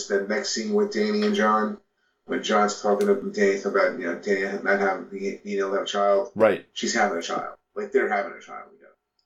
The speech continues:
Speaker 1: It's completely set up.
Speaker 2: And it's interesting the dynamic of, of if, if that's the case. I mean, it looks like it's the case.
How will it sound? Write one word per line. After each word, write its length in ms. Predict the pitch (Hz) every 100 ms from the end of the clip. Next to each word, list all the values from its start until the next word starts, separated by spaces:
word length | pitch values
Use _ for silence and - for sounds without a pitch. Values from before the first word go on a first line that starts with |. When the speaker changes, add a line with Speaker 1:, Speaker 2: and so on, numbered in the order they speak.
| -
Speaker 1:
It's 120 | -
completely 520 | 120 101 120 117 98
set 240 | - 92
up. 220 | - - _ _ _ _ _ _
Speaker 2:
And 60 | 117
it's 140 | 113
interesting 400 | 143 127 - 127
the 80 | 107
dynamic 560 | 101 98 113 120 98 98
of, 200 | 85 -
of 200 | 90 85 _
if, 320 | - 104 - -
if 100 | 104
that's 200 | 113 104
the 40 | -
case. 300 | 120 101 98
I 40 |
mean, 360 | 98 95 95 -
it 160 | 98
looks 220 | 101 131 117
like 160 | 90
it's 100 | 87
the 80 | -
case. 540 | - 85 85 - -